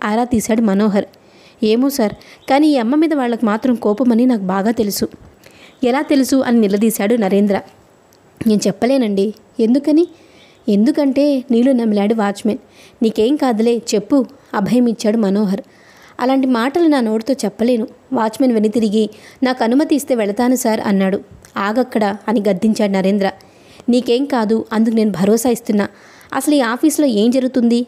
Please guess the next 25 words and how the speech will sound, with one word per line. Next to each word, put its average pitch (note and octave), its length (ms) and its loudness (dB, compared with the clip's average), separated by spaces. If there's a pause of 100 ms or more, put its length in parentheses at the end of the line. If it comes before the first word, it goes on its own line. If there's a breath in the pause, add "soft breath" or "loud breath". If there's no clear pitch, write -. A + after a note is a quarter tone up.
(140)
నీ A#3 120 4
నోటితో A#3+ 320 2
చెప్పలేనంత A#3 560 -2
మాటలేమిటి? A#3 800 0 (500 soft breath)
చెప్పు, B3 400 0
మేమున్నాం A3+ 400 2
కదా," A#3 280 -2 (540 loud breath)
భుజం C4 240 2
తడుతూ B3 300 0
అతనికి G#3+ 300 -2
ధైర్యం G3+ 320 0
చెప్పాడు. G3+ 440 -4 (320)
"అదే G#3+ 280 0
సార్, G#3+ 260 -2 (360 loud breath)
మన B3 140 2
మనోహర్ C#4+ 420 0
సారు C4 260 0
పారిజాత A#3+ 480 -2
మేడం A3 280 0
గారి G#3 180 -2
గురించి G#3 460 0 (340 loud breath)
వాళ్ళ B3+ 180 0
ముగ్గురు A3+ 360 0
ఏదేదో A#3 400 0
అనుకుంటున్నారు. G#3+ 640 0